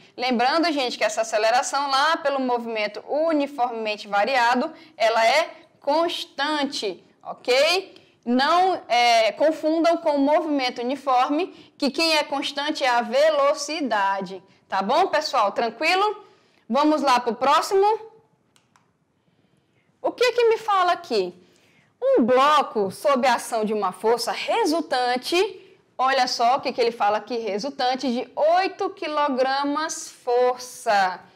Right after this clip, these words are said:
adquire uma aceleração de duzentos centímetros por segundo ao quadrado, ok? Então, professor, estamos vendo aqui unidades um pouco diferente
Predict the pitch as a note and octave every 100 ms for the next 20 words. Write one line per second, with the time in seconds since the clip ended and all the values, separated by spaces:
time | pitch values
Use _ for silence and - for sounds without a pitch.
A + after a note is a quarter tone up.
0 | _ _ _ _ _ - C#4+ D#4+ C#4 D#4
1 | - C4+ C4 B3+ A#3+ B3+ A3 G#3+ F#3+ G3
2 | - C4+ D4 A3+ A#3+ A3+ D4 G#3 C4 E4
3 | F#4 F#4 F4+ F4+ F4 E4+ D#4+ D#4 D#4+ D#4+
4 | D#4+ F4 - - _ _ _ _ _ _
5 | _ _ _ _ - D4+ E4+ - E4 B3+
6 | C#4+ D4+ C#4 D#4+ - C4 C#4 D4 D#4+ E4
7 | C4 A#3+ A3+ A3 G#3 F#3+ G3 - F3+ -
8 | C4+ B3 C#4 D#4 C#4 C4 B3+ C#4 D4 -
9 | _ _ _ - B3 B3+ B3+ D#4 C4 C4
10 | - C#4 B3 A#3 A#3 A#3+ A#3+ C4+ C#4+ C#4
11 | D4 A#3 A#3+ C4+ A#3 A3 - - _ _
12 | _ _ C4 B3+ D4 F#4 F#4+ D#4+ D#4+ C4
13 | B3+ D4 D4 - G3+ -